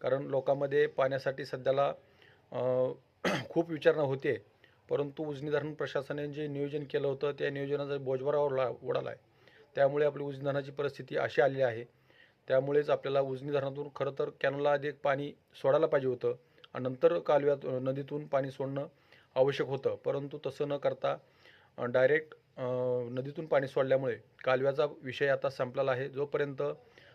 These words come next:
पाऊस पडत नाही आणि उजनी धरणामध्ये प्लस तीस टक्केच्या पुढं पाणी जात नाही, तोपर्यंत कालव्यातून किंवा बोगद्यातून पाणी सोडण्याची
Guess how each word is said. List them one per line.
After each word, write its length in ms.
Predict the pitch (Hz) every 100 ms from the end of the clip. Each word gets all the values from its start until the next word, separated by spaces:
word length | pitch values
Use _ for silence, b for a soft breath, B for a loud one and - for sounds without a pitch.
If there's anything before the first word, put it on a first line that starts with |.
| _
पाऊस 180 | 143 170
पडत 280 | - 156 156
नाही 280 | 147 120 107 - _
आणि 140 | 120 131
उजनी 260 | 131 131
धरणामध्ये 600 | 143 135 139 139 143 147 b b b -
प्लस 260 | 147 160 -
तीस 180 | 175 -
टक्केच्या 300 | 156 151 -
पुढं 160 | -
पाणी 240 | 135 139 139
जात 160 | 139 131
नाही, 240 | 135 107 104 - - 131
तोपर्यंत 420 | 127 139 135 143 151 -
कालव्यातून 500 | 135 127 135 135 143
किंवा 180 | 139 135
बोगद्यातून 440 | 131 123 123 151
पाणी 220 | 135 131 127
सोडण्याची 560 | 135 123 123 - 165